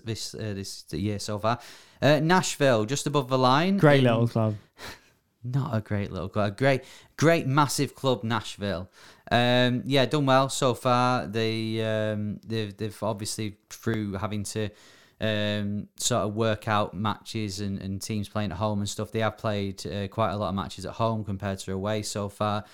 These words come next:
Speaker 1: So maybe they'll look at seventh and go, um, having played so many at home, is that good enough? But I think overall, Nashville, uh,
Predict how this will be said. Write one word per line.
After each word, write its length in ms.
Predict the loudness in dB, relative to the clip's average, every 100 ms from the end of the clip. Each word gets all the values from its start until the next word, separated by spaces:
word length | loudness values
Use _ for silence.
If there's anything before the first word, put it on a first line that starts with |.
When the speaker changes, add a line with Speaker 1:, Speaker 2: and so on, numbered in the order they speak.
| -12
Speaker 1:
So 140 | 0 2
maybe 240 | 4 2
they'll 140 | 2 0
look 200 | 0 -2
at 300 | -4 -4 -2
seventh 420 | 0 0 -2 -4
and 140 | -2
go, 500 | 2 2 2 0 -4 -10 -20 -20 -20 -4
um, 640 | 2 4 4 2 0 -2 -4 -10 -18 -18 -20 -20 -2
having 240 | 0 0 0
played 240 | -2 -2
so 140 | -2
many 180 | -2 -2
at 60 | -2
home, 280 | -2 0 -2
is 120 | -2
that 200 | -2 -2
good 200 | -2 0
enough? 400 | 2 0 0 -2
But 140 | 2 2
I 80 |
think 260 | 0 -4 -2
overall, 540 | -2 -2 -2 0 0
Nashville, 600 | 0 -4 -6 -6 -4 -2
uh, 160 | -2